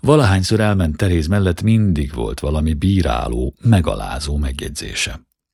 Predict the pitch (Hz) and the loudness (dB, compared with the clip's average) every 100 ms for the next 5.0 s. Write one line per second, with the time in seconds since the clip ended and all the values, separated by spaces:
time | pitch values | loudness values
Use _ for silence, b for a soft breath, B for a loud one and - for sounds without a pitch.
0 | _ 165 151 110 92 90 117 95 85 82 | _ -2 4 4 6 4 4 4 4 4
1 | 98 82 62 60 64 62 80 92 87 - | 4 4 0 -2 -4 0 2 4 2 2
2 | 90 87 - 147 113 107 113 98 85 80 | 2 2 0 0 2 2 4 4 4 2
3 | 87 87 - 95 80 62 60 - 64 - | 2 0 0 0 0 0 -4 -6 -6 -6
4 | - - 58 50 - - 50 - - - | -6 -6 -6 -8 -6 -6 -8 -14 -18 -20